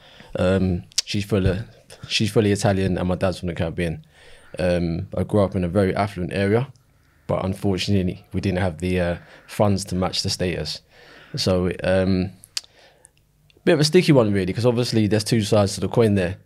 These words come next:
I'm living in the area where there's, you know, a million pound houses one side, and then the other side we've got the council's flats and stuff like that. So obviously I was in the, in the council flat with my mum. Um, there's me and my brother. Uh, she had two free cleaning jobs,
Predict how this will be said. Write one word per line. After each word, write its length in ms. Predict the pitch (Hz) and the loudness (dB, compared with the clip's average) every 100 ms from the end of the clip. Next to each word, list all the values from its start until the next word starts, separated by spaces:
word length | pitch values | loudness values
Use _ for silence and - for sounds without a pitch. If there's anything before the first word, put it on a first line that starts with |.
| _ - | _ -6
I'm 160 | 101 | 0
living 180 | 110 107 | 2 4
in 120 | 104 | 4
the 120 | 101 | 4
area 320 | 101 98 92 92 | 4 2 0 0
where 220 | 92 92 | 0 0
there's, 340 | 90 87 - - _ - - - - | 0 -2 -4 -10 _ -20 -20 -14 -4
you 100 | 92 | -2
know, 220 | 87 82 - - - | -2 -4 -10 -16 -6
a 80 | 92 | -2
million 240 | 98 95 | 0 0
pound 240 | 92 90 92 | -2 -2 0
houses 340 | 90 87 90 | 0 -2 -4
one 220 | 85 90 | -2 -2
side, 360 | 82 90 90 - | -2 -2 -2 -2
and 80 | 80 | -4
then 120 | 90 | 0
the 100 | 95 | 0
other 80 | 90 | -2
side 240 | - 90 | -2 -2
we've 80 | 87 | -2
got 140 | 90 | -4
the 40 | 92 | -2
council's 540 | 110 98 92 87 80 - _ - - | 0 0 -2 -10 -10 -16 _ -20 -10
flats 360 | - 98 - - _ - | -2 0 0 -6 _ -8
and 100 | 98 | -4
stuff 240 | - 98 | -2 -2
like 140 | 90 | -2
that. 160 | 95 98 | 0 0
So 280 | - 85 78 - - - - - | -2 -4 -6 -14 -20 -20 -20 -8
obviously 420 | - 98 95 92 90 | -2 -2 0 0 0
I 80 | |
was 160 | 90 90 | 0 0
in 100 | 92 | 0
the, 200 | 87 92 - - 110 | -2 -4 -10 -10 -6
in 120 | 87 | -4
the 60 | 90 | -2
council 340 | 107 85 - | -2 -2 -2
flat 160 | - 82 | -2 -2
with 80 | 85 | -2
my 80 | |
mum. 320 | 92 107 110 - - - | 0 2 0 -4 -20 -12
Um, 480 | - 90 90 90 92 - - | -4 0 0 0 -2 -8 -8
there's 140 | 85 | -2
me 140 | 98 | 0
and 80 | 98 | 2
my 60 | 90 | 0
brother. 360 | 95 101 101 104 - - - - - - - - - - | 0 2 2 0 -4 -6 -6 -16 -18 -16 -14 -16 -18 -6
Uh, 260 | - 117 117 | 2 4 4
she 220 | 113 - | 2 4
had 120 | 123 | 4
two 180 | - 135 | 4 2
free 200 | 117 135 | 2 0
cleaning 320 | 113 139 127 | 4 4 4
jobs, 420 | 117 123 117 - | 6 4 4 -6